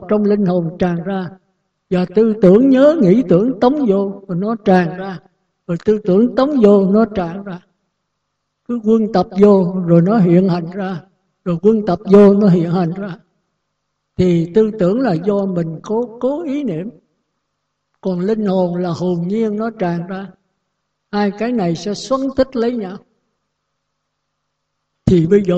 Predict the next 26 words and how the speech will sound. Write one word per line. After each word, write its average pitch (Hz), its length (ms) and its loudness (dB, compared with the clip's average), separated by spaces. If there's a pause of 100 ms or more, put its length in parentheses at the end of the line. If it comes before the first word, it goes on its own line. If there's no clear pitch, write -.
quý 220 140 -2
vị 190 100 2
muốn 233 200 0
diễn 190 200 0
gì 185 180 2
khác 254 260 -4
là 170 140 -2
nó 185 100 -6
không, 196 520 -4 (240)
không, 196 200 -6 (380)
không 190 220 -6
nghĩ 185 160 -4
được. 160 160 -12 (1600)
Thì 180 280 2
cái 226 120 0
này 170 200 2 (120)
kêu 196 280 2
là 170 220 -2
nhất 180 300 -2
niệm. 170 360 -8 (1200)
Thì 180 300 0
quý 247 200 -6
vị 180 220 0
sẽ 226 220 -4
sanh 233 260 -6
về 202 200 -2